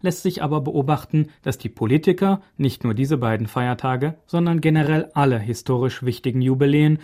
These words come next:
für sich neu entdecken und darin einen Anlass sehen, sich in Grundsatzreden an die breite Öffentlichkeit zu wenden.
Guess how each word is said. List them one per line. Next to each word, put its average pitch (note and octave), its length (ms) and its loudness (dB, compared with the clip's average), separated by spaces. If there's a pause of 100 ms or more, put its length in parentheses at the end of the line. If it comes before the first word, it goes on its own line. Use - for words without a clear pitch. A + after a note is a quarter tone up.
für G3 200 4
sich A#2+ 360 -2
neu A#2 240 0
entdecken D3+ 560 0 (140)
und G#3 160 -2
darin C3 320 -2
einen A#2 300 -2
Anlass B2+ 380 -2
sehen, C3+ 260 2 (180)
sich F3 240 0
in E3+ 120 2
Grundsatzreden B2 960 -2
an C3 140 -2
die D3+ 100 2
breite A2 420 -6
Öffentlichkeit A2+ 760 -6
zu A#2 160 -4
wenden. G#2+ 420 -2